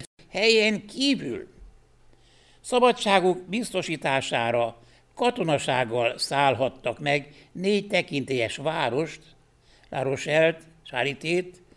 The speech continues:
Montauban-t és Cognacot. Élükre most Bourbon Antal fia Henrik,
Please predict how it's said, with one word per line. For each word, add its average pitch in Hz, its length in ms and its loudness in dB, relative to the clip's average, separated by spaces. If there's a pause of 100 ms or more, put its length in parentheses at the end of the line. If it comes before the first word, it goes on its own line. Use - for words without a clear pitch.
(300)
Montauban-t 165 680 0
és 185 280 0
Cognacot. 117 600 -4 (840)
Élükre 226 460 4
most 190 200 2
Bourbon 170 380 0
Antal 147 400 -2
fia 135 280 -2
Henrik, 143 640 -4